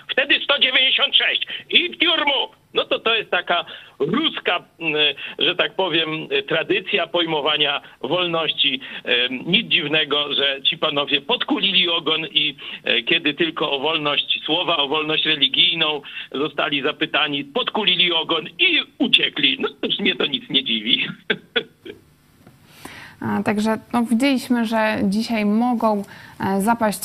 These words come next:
Speaker 2: ważne decyzje, ale na pewno nie odbędzie się tarć, e, nie będzie też, e, no,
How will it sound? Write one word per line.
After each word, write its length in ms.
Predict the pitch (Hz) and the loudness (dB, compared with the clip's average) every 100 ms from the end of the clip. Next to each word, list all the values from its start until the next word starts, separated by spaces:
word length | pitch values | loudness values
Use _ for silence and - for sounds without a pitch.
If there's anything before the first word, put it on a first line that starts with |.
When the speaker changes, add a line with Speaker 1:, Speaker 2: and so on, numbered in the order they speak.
| 190 | 2
Speaker 2:
ważne 500 | 196 233 220 214 202 | 4 4 4 2 2
decyzje, 580 | 202 208 240 240 254 - | 0 2 2 4 4 4
ale 260 | 226 233 | 4 4
na 140 | 220 208 | 2 0
pewno 300 | 214 214 208 | 0 2 2
nie 260 | 208 202 | 2 0
odbędzie 340 | 196 208 208 202 | 0 2 2 0
się 200 | - 185 - | -2 -2 0
tarć, 440 | 226 208 196 - | 2 2 0 -4
e, 320 | - 185 185 185 - - - | -2 0 -2 -4 -10 -10 0
nie 80 | 208 | 4
będzie 260 | 254 247 | 6 4
też, 340 | 226 214 - - | 2 -2 -2 -2
e, 400 | 202 196 190 190 | 0 0 0 0
no, 180 | 196 202 | 0 -2